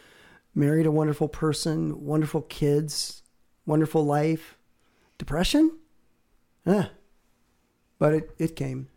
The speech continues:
Um, that strange tunnel you get into that's just full of darkness. And, uh, um, reading some books about grieving and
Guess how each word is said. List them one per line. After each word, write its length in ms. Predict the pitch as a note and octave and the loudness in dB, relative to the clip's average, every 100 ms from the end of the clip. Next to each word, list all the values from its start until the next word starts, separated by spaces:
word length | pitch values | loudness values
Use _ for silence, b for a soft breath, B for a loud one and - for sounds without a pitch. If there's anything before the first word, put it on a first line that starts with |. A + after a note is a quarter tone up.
| _ _ _ _ _ _ _ _ - - | _ _ _ _ _ _ _ _ -20 -10
Um, 460 | D3+ C#3 C3 B2+ B2 _ _ _ _ _ _ _ _ _ _ _ b b b b b b b b | -6 -6 -6 -10 -14 _ _ _ _ _ _ _ _ _ _ _ b b b b b b b b
that 340 | G#3 G3+ - - | 4 4 2 -12
strange 640 | - - G3 A3+ B3 - | -8 -2 2 2 2 0
tunnel 320 | - A3 G#3+ | 0 2 2
you 180 | D#3+ D3 | 2 2
get 180 | C#3+ D3 | 2 2
into 380 | C#3 C3+ D#3 C#3+ | 2 -2 -2 -2
that's 240 | C3+ - | -4 -8
just 240 | - D3 - | -8 -8 -2
full 180 | D#3+ | -2
of 80 | D3 | 0
darkness. 640 | C3+ C#3+ - A#2+ C3+ - - _ _ - | -2 -4 -6 -12 -12 -14 -16 _ _ -10
And, 300 | C#3 C#3 C3+ C3 A#2+ A2+ _ _ _ _ _ _ _ _ _ _ _ - | -8 -8 -10 -12 -16 -18 _ _ _ _ _ _ _ _ _ _ _ -10
uh, 40 | |
um, 380 | C#3+ C3+ B2 B2 _ _ _ _ _ _ _ - _ - - - - | -8 -8 -10 -14 _ _ _ _ _ _ _ -20 _ -20 -20 -20 0
reading 260 | F3+ E3+ D3+ | 2 4 2
some 200 | E3 D#3+ | 0 0
books 260 | E3+ - | 0 -2
about 320 | D#3 D3+ D3+ | 0 0 -2
grieving 480 | D3 D3+ D3+ D#3 D#3 | -2 0 2 2 0
and 300 | D3 C3 C3 | -2 -4 -8